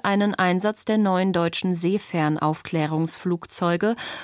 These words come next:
vom Typ Boeing P acht Poseidon ins Gespräch. Grundsätzlich sei klar, dass Deutschland über Fähigkeiten der Seefernaufklärung in der Luft verfüge,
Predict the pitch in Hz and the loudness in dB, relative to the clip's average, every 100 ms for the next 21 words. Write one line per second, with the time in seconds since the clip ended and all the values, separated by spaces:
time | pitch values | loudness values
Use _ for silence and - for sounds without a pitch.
0 | - - 220 226 - 240 - 180 196 214 | -12 2 4 4 2 0 -2 0 2 4
1 | 233 240 - 190 - 180 - - - 165 | 2 0 -2 -2 0 -2 -2 -8 -2 0
2 | 160 170 165 147 143 151 151 - 156 - | 2 2 2 0 0 -2 -2 -4 -6 -4
3 | 143 - - - _ _ - - - - | -8 -6 -14 -18 _ _ -16 -16 -18 0
4 | 160 160 180 - 214 208 - 202 202 - | 2 4 2 2 0 0 0 0 0 0
5 | 160 165 190 196 - 175 185 - 202 202 | 2 2 0 0 0 0 0 0 -2 -2
6 | 196 190 - 190 180 - 165 160 165 160 | 0 -2 0 0 0 -2 -2 -2 -2 0
7 | 160 170 170 175 160 165 165 160 - 165 | 0 -2 -2 -2 0 0 0 -2 -4 -2
8 | 160 165 165 160 160 165 - 165 - 185 | 0 -2 0 0 -2 -4 -6 -6 -2 0
9 | 180 | 0